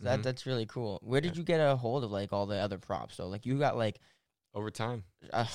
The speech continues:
Speaker 1: yeah, a whole
Speaker 2: All this
Speaker 1: shitload of
Speaker 2: started out as hobbies. Like, so
Speaker 1: Well, tell us about the other, 'cause what about that, like, you, you, like, build walls and stuff for, like, shit, and, like, you,
Speaker 2: Yeah,
Speaker 1: you
Speaker 2: that's
Speaker 1: rent
Speaker 2: a funny story, actually.
Speaker 1: military trucks, like
Speaker 2: Yeah,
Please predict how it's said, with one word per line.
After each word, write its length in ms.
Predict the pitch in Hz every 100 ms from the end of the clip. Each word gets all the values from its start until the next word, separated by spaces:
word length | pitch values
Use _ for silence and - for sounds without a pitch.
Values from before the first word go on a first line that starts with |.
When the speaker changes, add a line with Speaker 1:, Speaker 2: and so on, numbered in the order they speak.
| -
Speaker 1:
yeah, 320 | 143 175 110
a 40 |
whole 340 | 110 - - 160
Speaker 2:
All 180 | 107 127 147
this 120 | 147
Speaker 1:
shitload 60 | 139
of 0 |
Speaker 2:
started 260 | 123 120 113
out 200 | 110 -
as 220 | 101 95
hobbies. 500 | - 95 - - - _ _
Like, 360 | 107 98 - - _
so 480 | - 107 98 95 - _ _ -
Speaker 1:
Well, 100 | 143
tell 160 | 190 190
us 100 | 180
about 180 | 170
the 60 | 143
other, 100 | 139
'cause 220 | 147 131
what 140 | 127 151
about 140 | 175
that, 100 | 165
like, 140 | 139 123 113
you, 140 | 131 127 _ _
you, 120 | 135
like, 240 | 131 120 110
build 280 | 120 123 113
walls 500 | 107 104 110 107 -
and 120 | 101
stuff 280 | - 98 101
for, 240 | - 110
like, 240 | 104 101 98
shit, 340 | - 104 104
and, 180 | - 110
like, 180 | 104 101
you, 240 | 110 107 104 - _ _ _ _ -
Speaker 2:
Yeah, 140 | 117
Speaker 1:
you 140 | 143 131
Speaker 2:
that's 80 | 117
Speaker 1:
rent 220 | 123 135
Speaker 2:
a 20 |
funny 140 | 117 104
story, 380 | - 110 92 107
actually. 120 | - 123
Speaker 1:
military 520 | 131 135 120 107 104
trucks, 560 | - 107 98 - - -
like 240 | 113 98 98
Speaker 2:
Yeah, 220 | 110